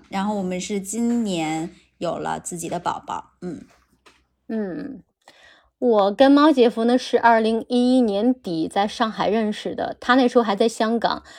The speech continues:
Speaker 2: 那我们，呃，等于说我在上海，他在香港，我们是异地嘛。我们刚开始是算是互相喜欢，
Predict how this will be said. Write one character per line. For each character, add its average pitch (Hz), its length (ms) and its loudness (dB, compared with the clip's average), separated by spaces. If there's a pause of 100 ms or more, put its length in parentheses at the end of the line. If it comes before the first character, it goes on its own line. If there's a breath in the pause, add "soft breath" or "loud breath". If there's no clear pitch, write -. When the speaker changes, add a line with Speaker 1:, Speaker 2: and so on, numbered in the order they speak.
(320 loud breath)
Speaker 2:
那 175 880 2 (140)
我 180 180 4
们， 190 320 -2 (120)
呃， 156 340 0 (120)
等 190 140 0
于 - 0 -
说 247 80 8
我 196 180 4
在 247 220 4
上 254 160 2
海， 196 140 -2
他 220 100 -4
在 214 80 2
香 226 160 0
港， 180 140 2
我 175 40 0
们 180 80 -4
是 240 120 -4
异 240 160 0
地 185 200 -6
嘛。 160 300 -6
我 190 100 4
们 190 140 2
刚 269 140 6
开 320 100 6
始 - 20 2
是 302 200 2
算 294 280 2
是 262 160 2
互 269 200 0
相 269 160 4
喜 - 180 -2
欢， 165 340 -4